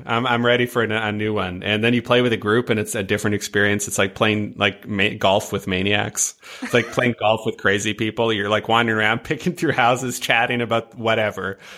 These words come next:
And then all of a sudden you see, "Oh, bad guy." And ev-, everybody just turns into a homicidal sociopath. Like, "Oh,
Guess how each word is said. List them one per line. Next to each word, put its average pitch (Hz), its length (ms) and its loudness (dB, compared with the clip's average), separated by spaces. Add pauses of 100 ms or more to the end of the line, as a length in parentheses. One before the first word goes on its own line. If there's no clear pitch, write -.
(100)
And 127 140 0
then 135 100 4
all 135 60 6
of 131 60 -2
a - 20 -6
sudden 131 180 2
you 127 60 -4
see, 131 260 -2
"Oh, 175 220 2
bad 165 200 2
guy." 135 180 4
And 131 80 2
ev-, 139 160 2
everybody 143 280 2
just 127 180 -6
turns 127 220 -2
into 117 200 0
a 101 40 0
homicidal 110 640 0
sociopath. 101 800 -2
Like, 101 180 -4
"Oh, 165 240 2